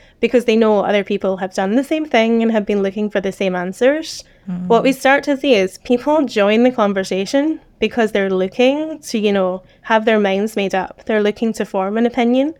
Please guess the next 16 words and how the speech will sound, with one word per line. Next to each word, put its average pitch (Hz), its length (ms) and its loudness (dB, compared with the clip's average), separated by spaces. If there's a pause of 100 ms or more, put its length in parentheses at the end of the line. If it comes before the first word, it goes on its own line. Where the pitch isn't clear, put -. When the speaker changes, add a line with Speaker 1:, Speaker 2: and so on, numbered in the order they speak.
(220)
Speaker 1:
but 233 140 0
they 240 120 4
stay 285 280 0
on 254 280 4
to 233 200 -4 (140)
inform 196 460 0
opinions. 185 760 -6 (140)
So, 208 540 0 (400)
for 233 60 0
example, 208 540 2
I'm 220 160 4
an, 247 180 2
I'm 214 120 2
an 247 80 2
avid 196 300 -2
traveler. 180 480 -2